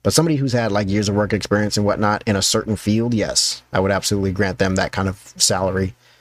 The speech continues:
Um, so that way they could just, you know, I mean, you've worked hard for some years, you've built up the qualifications and whatnot, frickin' chill. Get your thirty-five hours, thirty-two or whatever hours a week and, uh, go nuts. Thirty-two hours a week, 'cause that'd be a four-day work week.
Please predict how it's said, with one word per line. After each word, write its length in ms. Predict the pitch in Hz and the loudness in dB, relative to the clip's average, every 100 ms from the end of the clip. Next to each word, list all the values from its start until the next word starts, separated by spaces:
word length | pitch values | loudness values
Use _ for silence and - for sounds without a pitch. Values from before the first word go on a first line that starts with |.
| _ _ _ | _ _ _
Um, 520 | - 95 92 90 90 92 | -2 0 2 0 -2 -2
so 100 | - | -2
that 140 | 92 92 | 0 0
way 140 | 92 | 0
they 140 | 92 | 0
could 120 | 90 90 | -2 0
just, 280 | 95 - | 0 0
you 80 | 117 | 0
know, 180 | 92 90 - _ _ _ _ - | 0 -2 -6 _ _ _ _ 0
I 60 | |
mean, 180 | 120 135 | 2 2
you've 160 | 156 147 | 0 0
worked 180 | 180 | 2
hard 220 | 165 160 156 | 2 2 0
for 80 | |
some 180 | 151 160 | 0 2
years, 300 | 151 165 143 | 2 0 0
you've 160 | 143 139 - | -2 -6 0
built 220 | 143 139 | 0 2
up 120 | 151 | 0
the 80 | 123 | 0
qualifications 760 | 131 139 139 - 147 143 143 127 | 2 0 0 0 0 2 0 0
and 100 | 123 | 0
whatnot, 480 | 135 135 135 139 - - - - _ - | 0 0 0 -2 -6 -20 -20 -20 _ -2
frickin' 320 | 147 139 127 | 0 2 2
chill. 300 | 131 151 92 - - - - _ _ _ - | 2 0 -2 -8 -18 -20 -20 _ _ _ -2
Get 180 | 117 - | -2 0
your 80 | 120 | 2
thirty-five 540 | 131 127 120 123 123 | 2 2 2 2 2
hours, 340 | 117 123 120 | 2 0 0
thirty-two 480 | - 120 123 127 123 | 0 0 2 0 2
or 80 | 117 | 2
whatever 320 | 113 120 110 | 2 2 2
hours 280 | 117 117 110 | 2 0 2
a 40 | |
week 220 | 107 117 104 | 0 2 0
and, 240 | 98 98 | 0 0
uh, 200 | 98 98 - - _ _ - - _ | 0 -2 -6 -16 _ _ -12 -12 _
go 100 | - | 0
nuts. 480 | 113 123 - - - - _ _ _ _ _ | 2 0 -2 -4 -4 -10 _ _ _ _ _
Thirty-two 380 | 151 160 123 151 | 2 4 0 0
hours 220 | 98 - | -2 -4
a 20 | |
week, 140 | 80 82 | -8 -10
'cause 480 | - _ _ _ 113 | -16 _ _ _ 0
that'd 120 | 98 | 2
be 100 | 101 | 0
a 40 | |
four-day 320 | 95 110 98 | 2 0 2
work 240 | 92 92 92 | 0 -2 -2
week. 260 | 92 - | -6 -8